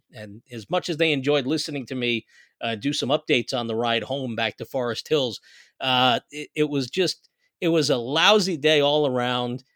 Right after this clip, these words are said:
And of course, it was the first time I had done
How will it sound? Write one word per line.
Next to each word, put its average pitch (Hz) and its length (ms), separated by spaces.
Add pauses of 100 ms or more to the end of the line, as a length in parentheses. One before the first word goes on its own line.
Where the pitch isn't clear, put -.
(300)
And 135 500
of 143 120 (200)
course, 196 260
it 160 80
was 147 160
the 147 100
first 180 300
time 151 180
I 143 120
had 131 200
done 131 420